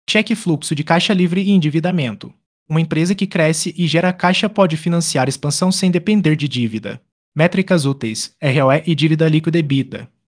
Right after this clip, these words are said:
Cruzamentos importantes, crescimento alto, fluxo de caixa negativo constante igual sinal de atenção.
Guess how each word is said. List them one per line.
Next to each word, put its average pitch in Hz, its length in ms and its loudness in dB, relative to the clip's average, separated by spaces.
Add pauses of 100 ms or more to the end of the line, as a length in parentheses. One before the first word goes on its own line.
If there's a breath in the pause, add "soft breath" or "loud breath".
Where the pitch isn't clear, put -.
(120)
Cruzamentos 175 540 2
importantes, 180 800 0 (100)
crescimento 185 560 2
alto, 180 280 2
fluxo 190 440 0
de 180 120 0
caixa 190 340 2
negativo 196 540 2
constante 196 520 0
igual 170 260 2
sinal 156 360 0
de 143 100 0
atenção. 156 640 -2